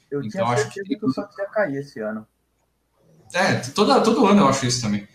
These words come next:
Speaker 2: Todo ano a gente começa e fala assim, "Não, esse ano o Santos não passa, esse ano os pai, né?"
Speaker 1: É,
Speaker 2: E os caras
Speaker 1: caiu.
Speaker 2: conseguem renovar.
Speaker 1: Eles têm lá o Marinho, tem o Caio Jorge,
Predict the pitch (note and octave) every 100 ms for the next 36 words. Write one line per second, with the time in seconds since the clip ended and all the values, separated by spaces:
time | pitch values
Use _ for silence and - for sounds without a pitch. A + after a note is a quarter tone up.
0 | _ D#3+ D#3+ F3 D3+ F#3 E3 E3 - D#3
1 | C#3+ D#3 D#3+ D#3 - C#3+ C3+ - C#3+ D#3
2 | D#3+ D#3+ - - A#2+ - B2 A#2+ A#2+ C3+
3 | A#2+ - A#2+ A2 C#3 D3 F3+ G3 B2 B2
4 | B2 G#2 G2+ - G#2+ C3+ C3+ C3 D3 -
5 | A#2 - _ _ _ _ B2 C3+ D3+ -
6 | - F3+ F3+ E3 F3+ F#3 E3+ D#3 D#3+ G3
7 | A#3 B3 B3 A3 _ _ _ - D#3+ D#3+
8 | D#3+ C#3+ D3+ C#3+ D3 C3+ C3+ D3+ G3 G3+
9 | G#3+ A#3